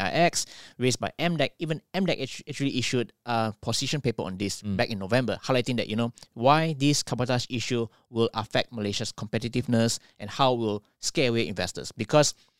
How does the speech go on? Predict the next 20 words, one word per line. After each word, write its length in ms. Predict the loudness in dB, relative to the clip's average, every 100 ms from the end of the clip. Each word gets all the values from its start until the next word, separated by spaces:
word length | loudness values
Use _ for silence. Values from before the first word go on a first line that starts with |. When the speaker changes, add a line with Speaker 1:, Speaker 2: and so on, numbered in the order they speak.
| -6
Speaker 1:
it's 100 | -6
clearly 220 | 0 0
stated 320 | 2 2 0 -2
there 120 | -2
that 220 | -2 -4 -16 _ _
Malaysia 300 | 0 4 4
doesn't 240 | 4 2 2
have 120 | 0
the 80 | -2
right 180 | -4 -2
vessels. 420 | -4 -2 -6 -8 _ _ _ _ -8
Repairs 320 | -4 0 0
take 180 | -2 -8
too 120 | -10
long. 200 | -10 -10
It 60 | -8
can 100 | -6
take 160 | -6
twenty-seven 480 | -6 -4 -2 -2 -2
days 240 | -2 -2